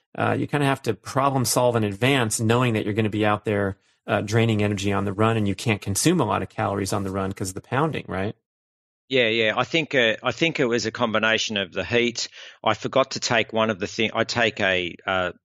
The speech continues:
Speaker 2: super starch product just for racing, and I forgot to take that with me. Um, I didn't take my salt tablets as well,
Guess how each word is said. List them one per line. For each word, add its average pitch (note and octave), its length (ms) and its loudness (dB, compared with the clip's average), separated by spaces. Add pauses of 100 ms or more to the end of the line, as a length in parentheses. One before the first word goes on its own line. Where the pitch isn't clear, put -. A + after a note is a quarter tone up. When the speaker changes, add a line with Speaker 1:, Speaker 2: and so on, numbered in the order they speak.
Speaker 2:
super A2+ 360 -2
starch G2 460 0
product F#2+ 500 0
just - 300 0
for F2+ 240 -2 (340)
racing, C#3 420 2
and G#2 120 0
I G2 80 4
forgot G#2+ 360 0
to F2 80 -18
take G2 280 0
that G2 200 0
with A2 200 -4
me. D3 240 0 (500)
Um, F#2+ 440 0 (280)
I G#2+ 120 2
didn't A2 200 0
take A2 240 0
my F2+ 120 -4
salt A#2+ 340 0
tablets B2 540 -2
as G2+ 160 -2
well, C3+ 360 2